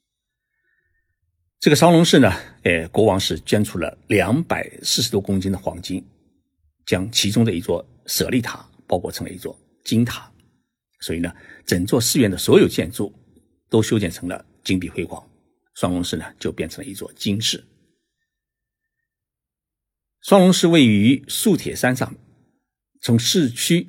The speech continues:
坐蹦蹦车十五分钟就可以来到这座著名的寺院。双龙寺结构啊，呃，跟我们中国式的这个寺院有点不一样。我们中国式的寺院呢，是正山门、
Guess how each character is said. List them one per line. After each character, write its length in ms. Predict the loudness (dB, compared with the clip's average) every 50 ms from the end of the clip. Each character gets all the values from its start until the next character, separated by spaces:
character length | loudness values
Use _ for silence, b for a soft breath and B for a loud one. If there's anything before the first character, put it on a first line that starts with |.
| -6 -2
坐 140 | -2 -2
蹦 220 | 0 0 0 0 0
蹦 120 | 0 0
车 220 | -2 0 -2 -2 0
十 160 | 0 -2 -2
五 60 | -2
分 180 | -4 -6 -8 -6
钟 220 | -4 -4 -4 -6 -8 _ _ _ _
就 140 | -6 -6 -6
可 120 | -6 -6
以 40 | -8
来 120 | -8 -10 -10
到 220 | -12 -14 -14 -12
这 160 | -8 -8 -8 -6
座 160 | -8 -14 -14
著 140 | -12 -10 -10
名 140 | -10 -10 -12
的 80 | -12
寺 160 | -10 -10 -10 -10
院。 180 | -10 -12 -14 -16 _ _ _ _ _ _ _ _ _ _ _ _ _ _ _ _ _ _ _ _ _ _ _ _ _ _ _
双 240 | -4 2 4 6 6
龙 100 | 6 4
寺 140 | 2 2 0
结 220 | 0 0 0 0
构 140 | 2 2 2
啊， 320 | 0 0 -4 -8 -12 -14 -12
呃， 320 | -10 -8 -8 -10 -12 -14 -8
跟 140 | -2 -2 -2
我 80 | 0
们 140 | -2 -4 -4
中 320 | 0 0 0 2 0 -2 -2
国 120 | -4 -6
式 280 | -6 -6 -6 -6 -8 -8
的 160 | -8 -10 -14
这 100 | -16 -14
个 80 | -10 -8
寺 220 | -6 -6 -4 -6
院 160 | -6 -8 -10 -10 -12
有 80 | -12
点 120 | -12 -12 -14
不 120 | -14 -14
一 100 | -10 -8
样。 160 | -8 -8 -8 -10 _ _ _ _ _ _ _ _ _ -4
我 80 | -2
们 100 | -2 -2
中 160 | 2 2 4
国 80 | 4 2
式 160 | 2 -2 -2
的 60 | -4
寺 180 | -4 -4 -4 -4
院 120 | -4 -4
呢， 80 | -6 -10 -14 -16 _ _
是 500 | -12 -8 -8 -8 -8 -10 -12 -14 -18 -12 -6
正 120 | -4 -4 -2
山 160 | -2 -2 -2
门、 300 | -2 -2 -2 -4 -4